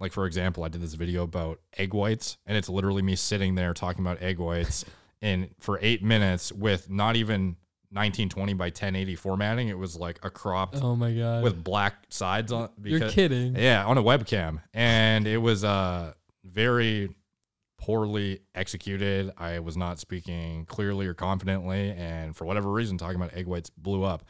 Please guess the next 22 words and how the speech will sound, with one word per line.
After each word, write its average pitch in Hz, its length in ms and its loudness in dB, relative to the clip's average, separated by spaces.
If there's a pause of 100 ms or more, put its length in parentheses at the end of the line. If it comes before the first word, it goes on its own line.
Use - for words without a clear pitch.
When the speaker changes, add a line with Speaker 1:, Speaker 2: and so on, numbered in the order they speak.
(180)
Speaker 2:
Wow. 98 240 -10
Speaker 1:
And, 95 320 2
uh, 85 460 -2 (180)
yeah, 165 160 0
so 110 160 2
I 98 80 4
had 123 140 4
a 135 40 2
few 120 200 0
of 120 80 4
those 113 220 4
videos, 95 600 2
and 92 500 0 (140)
I 87 120 -4
thought, 87 300 -6
"Wow, 101 260 2
this 90 120 -2
is 85 80 -6
actually 85 240 -6
translating 90 600 -4
to - 100 -8
subscribership, 120 840 -2